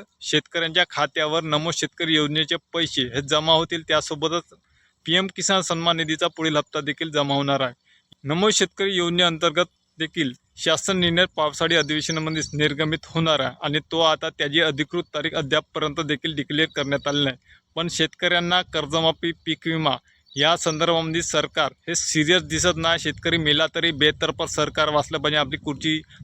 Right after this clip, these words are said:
प्रस्थापित राहिली पाहिजे, असं मुज्जो सरकार हे आता आपल्याला बघायला मिळत आहे महाराष्ट्रामध्ये,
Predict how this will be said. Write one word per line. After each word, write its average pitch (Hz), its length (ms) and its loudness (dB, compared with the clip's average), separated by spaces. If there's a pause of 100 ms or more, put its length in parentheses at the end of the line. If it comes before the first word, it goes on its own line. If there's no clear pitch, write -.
(100)
प्रस्थापित 165 480 -2
राहिली 160 280 2
पाहिजे, 151 220 0
असं 156 280 0
मुज्जो 147 320 0
सरकार 151 400 0
हे 139 160 2 (640)
आता 143 260 0
आपल्याला 165 420 0
बघायला 151 400 2
मिळत 147 280 2
आहे 151 100 0
महाराष्ट्रामध्ये, 139 800 0